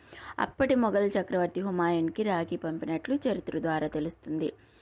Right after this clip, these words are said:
అదేవిధంగా స్వాతంత్ర ఉద్యమంలో ప్రజలందరికీ ఐక్యమత-,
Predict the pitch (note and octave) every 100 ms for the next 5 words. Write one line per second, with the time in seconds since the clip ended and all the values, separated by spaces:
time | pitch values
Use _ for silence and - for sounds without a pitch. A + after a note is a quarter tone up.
0 | - - F3 G3+ A3 A3+ A3 G3+ G3 -
1 | F3 F3 G3 G#3+ G#3 - F#3+ F#3 F3+ F3
2 | D#3 E3 F3+ F3 E3+ F3 E3+ E3 F3+ F#3
3 | E3 E3